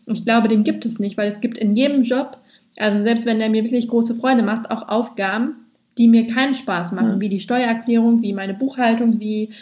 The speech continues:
Speaker 1: ähm, keine Ahnung, irgendwelche Sachen fallen ja immer an. Und sich davon aber frei zu machen und zu denken, okay, das gehört halt dazu, ne? Es kann nicht irgendwie jetzt vierundzwanzig Stunden am Tag nur Spaß machen. Es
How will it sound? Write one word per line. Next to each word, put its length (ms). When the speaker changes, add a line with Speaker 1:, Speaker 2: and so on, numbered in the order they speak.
Speaker 1:
ähm, 480
keine 280
Ahnung, 420
irgendwelche 400
Sachen 520
fallen 240
ja 100
immer 260
an. 240
Und 140
sich 120
davon 300
aber 180
frei 240
zu 160
machen 240
und 120
zu 60
denken, 200
okay, 200
das 300
gehört 360
halt 160
dazu, 340
ne? 220
Es 100
kann 220
nicht 180
irgendwie 240
jetzt 220
vierundzwanzig 500
Stunden 240
am 100
Tag 220
nur 80
Spaß 340
machen. 220
Es 160